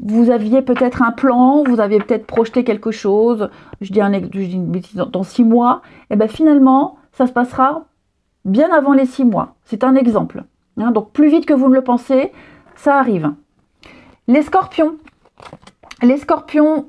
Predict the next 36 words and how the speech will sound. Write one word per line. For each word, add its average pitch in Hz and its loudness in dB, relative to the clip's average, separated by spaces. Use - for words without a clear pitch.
obtenez 320 -2
plus 294 -2
d'informations. 269 -2
Les 240 2
scorpions, 302 0
vous 240 4
n'avez 262 4
pas 294 -2
toutes 294 -4
les 277 2
infos. 269 0
Donc 202 -2
déjà, 240 2
ne 202 2
décidez 226 2
pas, 240 -2
ne 254 2
vous 202 -2
précipitez 214 -4
pas. - -6
N'hésitez 220 2
pas 220 0
à 247 0
poser 277 0
des 262 2
questions, 277 0
à 226 2
aller 220 2
voir 226 0
les 233 2
personnes 220 0
concernées, 240 2
à 254 2
aller 214 0
voir 214 2
des 196 0